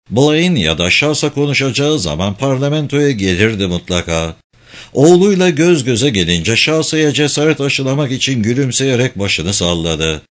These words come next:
Santain'in yanında Tara vardı. İşte bu olağanüstü bir şeydi. Şasa karısının kendisini dinlemeye en son ne zaman geldiğini artık hatırlamıyordu bile.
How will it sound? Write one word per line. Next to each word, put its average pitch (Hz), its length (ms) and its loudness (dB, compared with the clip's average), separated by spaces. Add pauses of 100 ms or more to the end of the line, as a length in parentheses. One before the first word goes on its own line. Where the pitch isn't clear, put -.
(320)
Santain'in 104 760 2
yanında 85 500 -2
Tara 101 440 0
vardı. 78 480 -2 (120)
İşte 85 340 -2
bu 113 160 -2
olağanüstü 139 540 -2
bir 104 140 0
şeydi. 82 520 -2 (420)
Şasa 175 440 2
karısının 165 540 0
kendisini 147 680 -2
dinlemeye 120 500 0
en 135 180 0
son 131 320 -2
ne 143 100 2
zaman 123 380 0
geldiğini 101 560 0
artık 117 380 -2
hatırlamıyordu 95 880 0
bile. 85 320 -2